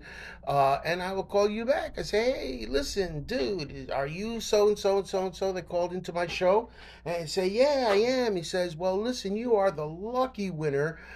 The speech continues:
of, let's say, for the month, let's just say for the next two weeks, all right? You have till Valentine's Day, okay, where I'm going to double the prize from fifty dollars to one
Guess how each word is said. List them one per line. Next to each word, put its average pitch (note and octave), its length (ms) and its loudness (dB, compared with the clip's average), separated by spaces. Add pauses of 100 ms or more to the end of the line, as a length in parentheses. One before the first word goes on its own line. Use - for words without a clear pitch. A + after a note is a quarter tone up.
(160)
of, C#3+ 280 4
let's A3 240 0
say, G#3 220 4
for G3 160 0
the E3+ 140 0
month, A#3+ 400 2 (520)
let's - 220 -4
just A#3+ 240 4
say A3 140 8
for G#3 160 0
the E3+ 120 -2
next G3+ 380 -2
two A3+ 160 -4
weeks, D3 800 -6 (280)
all C3 80 0
right? C#3+ 200 6
You E3 100 4
have F#3 220 4
till D3+ 260 4 (120)
Valentine's B2 920 2
Day, D#2+ 520 -2 (340)
okay, B2+ 500 -2 (300)
where D#3+ 200 4
I'm A3 140 2
going A3+ 220 0
to A3+ 140 -6
double E3 480 -2
the D3 100 -2
prize A#2+ 640 0
from F2+ 240 -12
fifty G3+ 400 4
dollars C#3 500 2
to A#2 140 -12
one A2 760 0